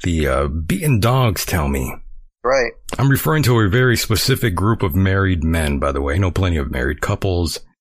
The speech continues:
Speaker 1: Uh, hell, I put together some couples, and they are happily married to this day, Mike.
Speaker 2: Cupid, huh?
Speaker 1: I kind of am, man. It's kind of amazing.
Speaker 2: Wow.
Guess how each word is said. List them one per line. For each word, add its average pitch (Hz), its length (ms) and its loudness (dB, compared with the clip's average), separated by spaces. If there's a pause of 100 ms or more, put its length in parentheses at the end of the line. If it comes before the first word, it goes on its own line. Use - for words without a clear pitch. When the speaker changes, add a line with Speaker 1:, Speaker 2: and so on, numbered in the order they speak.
Speaker 1:
Uh, 71 160 -2
hell, 117 300 2
I 127 100 4
put 120 160 -2
together 110 360 0
some 113 240 0
couples, 127 460 0
and 101 160 2
they 110 220 2
are 110 300 0
happily 107 400 0
married 101 380 0
to 95 100 -2
this 85 180 -2
day, 92 180 -2
Mike. 69 360 -4 (320)
Speaker 2:
Cupid, - 380 -6
huh? 135 160 -4 (240)
Speaker 1:
I 78 140 -4
kind 117 300 -2
of 101 120 2
am, 123 200 0
man. 71 260 -2
It's 80 100 -6
kind 127 180 0
of 113 80 2
amazing. 107 540 0 (280)
Speaker 2:
Wow. 113 280 -4